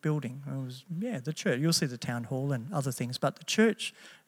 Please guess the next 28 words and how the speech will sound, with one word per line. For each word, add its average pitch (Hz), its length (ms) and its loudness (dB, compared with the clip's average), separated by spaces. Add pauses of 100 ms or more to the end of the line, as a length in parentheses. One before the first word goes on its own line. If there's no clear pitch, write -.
(140)
look 175 180 4
in 170 80 8
our 160 80 10
city 180 260 6
of 180 120 2
Perth, 214 240 2
Saint 135 240 -4
George's 143 340 2
Cathedral, 156 500 -2
Saint - 200 -2
Mary's 139 280 4
Cathedral, 143 480 -4
so 160 140 -2
the 147 140 2
old 156 220 8
and, 135 360 0
and 120 260 -2
Tr-, - 180 -2
uh, 123 260 0 (420)
Trinity 180 400 10
and 127 140 -2
a 127 40 -4
number 147 260 2
of 139 80 0
other 139 140 0
churches, 139 320 -8
but 165 140 4
they're, 170 160 8